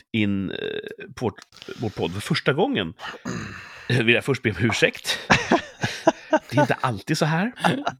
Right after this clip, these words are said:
Eh, men vi har då varje avsnitt en liten, eh, ett inslag där vi uttalar oss tvärsäkert om någonting som komma, eh, skall. Och sen följer vi upp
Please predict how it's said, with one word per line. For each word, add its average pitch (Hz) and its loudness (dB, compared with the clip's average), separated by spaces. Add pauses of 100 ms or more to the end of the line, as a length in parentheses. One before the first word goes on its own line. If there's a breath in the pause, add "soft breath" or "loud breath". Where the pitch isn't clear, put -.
(520 loud breath)
Eh, 101 6 (200)
men 147 6
vi 190 6
har 220 4
då 151 4
varje 170 4
avsnitt 123 2
en 110 2
liten, 107 0
eh, 71 0 (460)
ett - -4
inslag 101 0
där 98 -2
vi 98 0 (280)
uttalar 101 0
oss - -4
tvärsäkert 214 0
om 104 -4
någonting 78 -6 (560)
som - -2
komma, 90 0
eh, 57 -4
skall. - 0 (1200 soft breath)
Och 127 0
sen 202 6
följer 220 6
vi 208 8
upp - 0